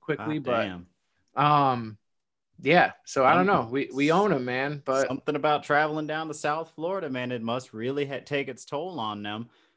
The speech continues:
Speaker 1: Yeah.
Speaker 2: Um, what I do wanna touch on real quick, let's look at this defense.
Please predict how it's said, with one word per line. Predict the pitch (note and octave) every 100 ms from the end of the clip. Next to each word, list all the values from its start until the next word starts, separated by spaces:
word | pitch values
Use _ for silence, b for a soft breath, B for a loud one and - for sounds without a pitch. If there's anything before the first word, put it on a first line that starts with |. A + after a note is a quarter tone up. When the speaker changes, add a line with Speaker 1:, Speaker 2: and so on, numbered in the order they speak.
| _ B2+
Speaker 1:
Yeah. | B2 C#3+
Speaker 2:
Um, | A#2+ A#2+ A2+ - -
what | C3 E3
I | D#3+
do | C#3+ E3 F3+
wanna | E3 E3 D3+
touch | - D#3 D3+
on | D#3 C#3+
real | C#3 C#3 C3+
quick, | - E3 C#3+
let's | B2+ B2
look | C3+ C3+
at | A2
this | A2 G2+
defense. | F2+ G#2+ B2+ C#3+ D3+ E3+ F#3 - -